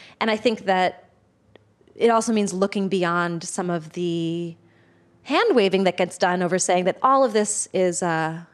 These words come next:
a beautiful architect-, is a beautiful agricultural product,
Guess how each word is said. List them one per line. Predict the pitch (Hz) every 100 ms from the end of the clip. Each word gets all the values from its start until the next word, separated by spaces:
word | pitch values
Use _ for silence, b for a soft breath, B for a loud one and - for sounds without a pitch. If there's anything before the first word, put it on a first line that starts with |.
| -
a |
beautiful | 170 202 220 220 - 196 185 175 165 175 -
architect-, | 180 - 185 - -
is | - 208
a |
beautiful | 185 226 233 220 -
agricultural | 175 180 - 180 - 175
product, | - 285 285 262 -